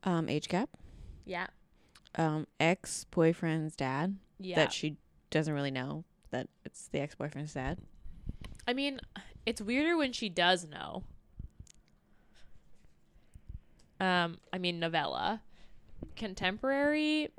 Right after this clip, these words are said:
Speaker 2: This isn't very tropey besides that.
Speaker 1: Yeah.
Speaker 2: I mean, would you borderline this as erotica?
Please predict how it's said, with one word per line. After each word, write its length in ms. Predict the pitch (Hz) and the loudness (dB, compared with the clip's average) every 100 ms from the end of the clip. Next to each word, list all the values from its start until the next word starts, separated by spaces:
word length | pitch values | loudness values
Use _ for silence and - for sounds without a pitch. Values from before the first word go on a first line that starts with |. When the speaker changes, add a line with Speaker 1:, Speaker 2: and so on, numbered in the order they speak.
| - | -2
Speaker 2:
This 120 | 233 | 2
isn't 180 | 247 330 | 4 6
very 220 | 370 311 | 6 6
tropey 520 | 240 - 208 214 180 170 | 4 2 0 0 -4 -6
besides 420 | 185 190 185 190 | -6 -6 -6 -6
that. 420 | 180 180 - - 214 _ _ _ _ _ - - - - - - _ _ - | -4 -4 -6 -8 -18 _ _ _ _ _ -20 -20 -20 -20 -20 -20 _ _ -6
Speaker 1:
Yeah. 300 | 160 147 147 - - - - - - - - - - - | -4 -4 -6 -12 -16 -16 -18 -18 -20 -20 -20 -20 -20 -2
Speaker 2:
I 40 | 240 | 2
mean, 300 | 254 247 208 | 4 2 0
would 160 | 208 | 0
you 140 | 208 262 | 2 2
borderline 720 | 220 180 190 202 202 196 190 | 4 4 4 4 6 6 4
this 220 | 185 185 | 0 0
as 120 | 185 180 | 0 0
erotica? 760 | 165 143 139 196 226 240 277 | 0 -2 -2 0 2 4 2